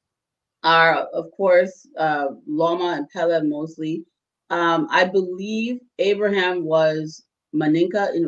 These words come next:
in, in, in, in origin, and then he, uh, be-, uh, became baptized. A lot of the people at Muhlenberg, at Day Mission, in, in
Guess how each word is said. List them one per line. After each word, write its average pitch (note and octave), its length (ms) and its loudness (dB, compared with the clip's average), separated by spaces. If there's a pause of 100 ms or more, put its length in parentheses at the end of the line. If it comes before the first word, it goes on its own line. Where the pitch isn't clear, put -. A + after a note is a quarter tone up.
in, C#3+ 220 -4
in, D3 480 -2
in, D3 280 -2
in C#3+ 220 -4
origin, F3 600 -2
and C#3 180 -4
then D3 220 -2
he, D#3+ 520 -8 (160)
uh, B2+ 200 -6 (160)
be-, C#3+ 180 -14 (340)
uh, C3 200 -6
became D3+ 320 -4
baptized. D3+ 560 -4 (320)
A D#3+ 100 -6
lot E3 340 0
of G#3 120 -8
the F3 120 -4
people F3 440 -6
at C#3+ 180 -6
Muhlenberg, D#3 720 -2
at C3 220 -8
Day C#3+ 240 -4
Mission, C#3+ 540 -4
in, C3 200 -6
in C3+ 140 -14